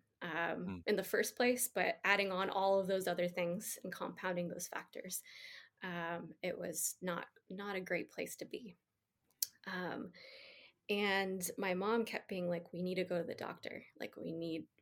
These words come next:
Speaker 1: we need to get you to the doctor. Something's not right. Something's wrong." And she was right. I went to the doctor eventually, got an M R I, and it turned out that I had had a stroke. <laughs>
Speaker 2: Oh, wow.
Speaker 1: Um, and,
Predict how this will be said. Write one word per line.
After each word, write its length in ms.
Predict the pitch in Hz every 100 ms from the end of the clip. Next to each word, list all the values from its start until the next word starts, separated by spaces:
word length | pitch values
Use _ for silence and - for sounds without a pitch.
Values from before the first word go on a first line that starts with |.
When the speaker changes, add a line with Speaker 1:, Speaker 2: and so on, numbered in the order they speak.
| -
Speaker 1:
we 80 |
need 160 | 175 156
to 80 | 180
get 200 | 233 233
you 100 | 240
to 80 | 247
the 100 | 233
doctor. 400 | 285 285 202 185
Something's 500 | 196 208 214 220 220
not 220 | 202 -
right. 380 | 196 185 - -
Something's 500 | 202 208 208 196 175
wrong." 420 | 180 190 170 175 - - - - - - - _ _
And 160 | 196 190
she 140 | 220
was 120 | 254
right. 300 | 240 196 339 - _ - - - _ _ _ _
I 80 | 190
went 220 | 196 -
to 80 | -
the 60 | 220
doctor 380 | 208 185 - 190
eventually, 480 | 185 180 - 196 185
got 180 | 190
an 100 | 185
M 140 | - 185
R 180 | 180 170
I, 260 | 170 175 -
and 100 | 175
it 100 | -
turned 240 | 220 214
out 260 | 190 - -
that 120 | 185
I 140 | 180
had 440 | 190 - 180 175 175
had 320 | - 208 202
a 120 | 190 180
stroke. 440 | - 339 - - - - -
<laughs> 240 | 359 - - - -
Speaker 2:
Oh, 480 | - - - 123 113
wow. 580 | 95 123 - 214 208 196
Speaker 1:
Um, 320 | 190 190 190 - - -
and, 520 | 202 202 196 190